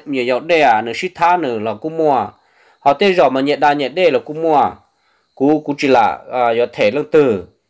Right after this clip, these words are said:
Do là do ít tôi lòng nâng ua thì thể là thể thì xí.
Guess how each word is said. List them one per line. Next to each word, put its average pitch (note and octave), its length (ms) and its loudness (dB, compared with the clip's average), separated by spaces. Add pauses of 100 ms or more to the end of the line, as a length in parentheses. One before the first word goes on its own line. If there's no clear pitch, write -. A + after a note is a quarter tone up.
Do C#3+ 220 2
là C3 120 2
do C3+ 100 0
ít E3+ 100 0
tôi F3 160 0
lòng C3+ 180 0
nâng C#3+ 140 -2
ua C#3 300 2
thì A2 320 -2 (420)
thể A#2 160 0
là G#2+ 100 2
thể G#2+ 280 0
thì G#2 100 -6
xí. B2 220 -4